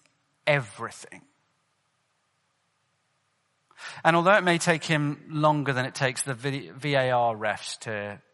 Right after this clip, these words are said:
uh, to, to radio down to the pitch that there's been an injustice, one day, the God who destroyed the Assyrian army will end human history and will call a judgment day on which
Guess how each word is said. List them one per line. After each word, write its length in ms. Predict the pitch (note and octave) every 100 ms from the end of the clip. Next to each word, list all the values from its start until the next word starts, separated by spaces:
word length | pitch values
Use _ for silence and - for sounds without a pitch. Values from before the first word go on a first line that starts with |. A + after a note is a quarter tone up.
| -
uh, 160 | G#2+ G2+ -
to, 220 | A2+ G#2 -
to 100 | A#2
radio 400 | A2+ A2+ A2 G#2+
down 180 | G#2+ G2+
to 100 | G#2
the 60 | G#2
pitch 360 | - A#2 -
that 80 | -
there's 140 | A2
been 180 | G#2+ A2
an 160 | G#2 G2+
injustice, 760 | G2 G#2 F#2 - - - - - _ _ _ _ _ _ _ - - - -
one 360 | C#3+ F#3+ F3+
day, 480 | A2+ F2 - C3+ C3+ _ _ _ -
the 80 | B2
God 240 | C#3+ D3
who 80 | D3+
destroyed 480 | C3+ - D3+ C3+ B2
the 80 | A#2
Assyrian 480 | - D3 B2+ A2
army 500 | G2+ F#2+ F#2 G2 G#2+ _ _ _ _ - - - C3
will 160 | C3+
end 520 | C#3+ E3+ F#3 F#3+ - - _ _
human 400 | - - D3 C3
history 680 | C#3+ C3+ - - F2+ - - _ _ _ _ _ _
and 160 | C3+ C3
will 100 | A#2+
call 580 | - D#3+ D3 C#3+ D3 -
a 80 | C3
judgment 640 | - C3+ A#2+ B2+ A2 C3+
day 180 | A2+ G#2+
on 140 | A2
which 180 | B2